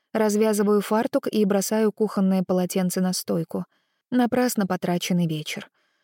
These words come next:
Это все, чем я буду заниматься, когда вернусь к своей насыщенной жизни, и у меня нет желания делать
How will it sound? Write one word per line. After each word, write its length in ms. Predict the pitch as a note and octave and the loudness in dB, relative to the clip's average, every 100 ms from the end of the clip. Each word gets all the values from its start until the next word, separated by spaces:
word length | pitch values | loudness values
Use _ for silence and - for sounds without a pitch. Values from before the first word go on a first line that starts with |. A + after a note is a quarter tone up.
| _ C#4+ | _ -2
Это 200 | D4 D#4+ | 0 0
все, 280 | - G3 | 0 0
чем 220 | G3+ G#3+ F#3 | 0 0 2
я 120 | F3 | 2
буду 220 | F3+ F3 | 2 2
заниматься, 580 | F3 E3+ F3 A#3 - B3+ | 2 2 2 0 0 -2
когда 320 | G3+ F3+ F3+ | 0 2 2
вернусь 400 | F3+ F3 F#3 G3 | 2 2 0 -2
к 80 | - | -4
своей 340 | - F3+ F#3 | -2 0 2
насыщенной 680 | F3 E3 F#3+ F3+ - F3 F3 | 0 -2 -2 -2 -2 -2 0
жизни, 400 | F3 A#3+ A3+ A3+ | 0 2 2 0
и 180 | - A3+ | 2 2
у 80 | G#3+ | 4
меня 300 | G#3 G#3 G3+ | 4 4 4
нет 260 | A3 B3+ | 2 0
желания 540 | G3 E3+ F3 G3+ F3+ E3 | 0 0 2 0 0 0
делать 340 | F3 E3+ | 0 -2